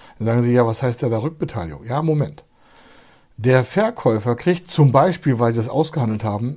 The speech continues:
zwanzig Prozent an der neuen G M B H,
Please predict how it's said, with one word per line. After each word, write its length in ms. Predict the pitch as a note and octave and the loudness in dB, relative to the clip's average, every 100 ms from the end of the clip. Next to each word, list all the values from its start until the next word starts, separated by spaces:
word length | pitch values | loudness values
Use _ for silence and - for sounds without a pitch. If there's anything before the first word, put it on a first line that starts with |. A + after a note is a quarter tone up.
| - | -12
zwanzig 600 | - B2 C#3+ G#3 - E3 | -10 0 2 2 -4 -6
Prozent 560 | - C#3+ - D3 D#3 - | -4 -2 0 -2 -4 -4
an 140 | B2+ | -2
der 100 | C3 | 0
neuen 240 | B2 A#2+ A2+ | 2 0 0
G 100 | A2 | 0
M 80 | |
B 80 | G2+ | 0
H, 300 | G#2 B2+ A3+ | 0 -2 -2